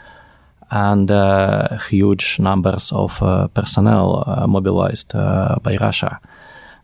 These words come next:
They are ready to send more and more human waves, uh, losing one thousand people per day.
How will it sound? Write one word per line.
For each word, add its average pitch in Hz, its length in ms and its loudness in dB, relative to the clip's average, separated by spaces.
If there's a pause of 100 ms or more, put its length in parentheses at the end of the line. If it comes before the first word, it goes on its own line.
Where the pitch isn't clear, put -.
(180)
They 104 460 2
are 104 240 0
ready 101 400 2
to - 140 -8
send 101 480 2
more 101 300 2
and 95 100 4
more 95 540 2 (180)
human 104 320 2
waves, 92 480 0
uh, 92 260 0
losing 95 520 2 (120)
one 95 280 -2
thousand 95 720 -2 (180)
people 95 400 0 (100)
per 90 160 0
day. 101 460 -2